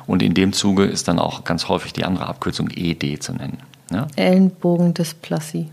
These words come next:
Speaker 1: Ellenbogengelenksdysplasie, ganz genau.
Speaker 2: Mhm.
Speaker 1: Auch wieder das Gleiche. Irgendwie passen diese,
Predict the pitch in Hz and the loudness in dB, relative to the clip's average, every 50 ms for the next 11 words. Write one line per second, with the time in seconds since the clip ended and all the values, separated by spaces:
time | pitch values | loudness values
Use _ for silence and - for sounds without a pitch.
0 | - - - - - 87 85 80 76 78 80 80 78 78 - - 78 - - - | -10 -4 -2 0 0 2 0 0 0 -2 -2 -4 -4 -4 -6 -8 -10 -8 -8 -8
1 | 82 - - - - 101 110 - - - - 175 165 - 107 92 104 92 92 80 | -8 -8 -8 -4 -2 -2 -2 -2 -2 0 0 2 2 2 0 0 0 -2 0 0
2 | 85 82 - 110 117 127 131 - - 139 120 113 110 101 - - - 95 - - | -2 -2 -2 0 -2 -2 -2 -2 0 0 2 2 2 2 0 0 0 -2 0 0
3 | 107 101 95 98 90 92 98 90 | 0 0 0 -2 -2 -2 -2 -4